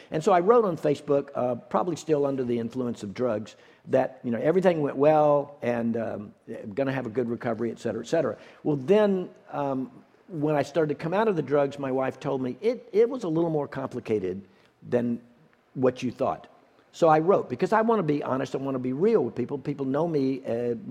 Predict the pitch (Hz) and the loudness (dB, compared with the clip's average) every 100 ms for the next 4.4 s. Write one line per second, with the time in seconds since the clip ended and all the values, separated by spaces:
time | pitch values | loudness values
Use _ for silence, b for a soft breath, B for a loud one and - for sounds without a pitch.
0 | 117 - 131 123 120 - 131 123 110 123 | -12 -10 -4 -2 -2 -6 -8 -8 -6 -6
1 | 110 175 165 131 B B B - - 123 | -4 0 0 0 B B B -20 -6 4
2 | 175 190 147 127 127 127 - 120 135 135 | 6 6 2 0 -2 -4 -8 -6 -2 -2
3 | 120 120 151 160 - - b b b - | -2 -2 -2 -4 -10 -18 b b b 0
4 | 170 170 165 - | 2 6 4 4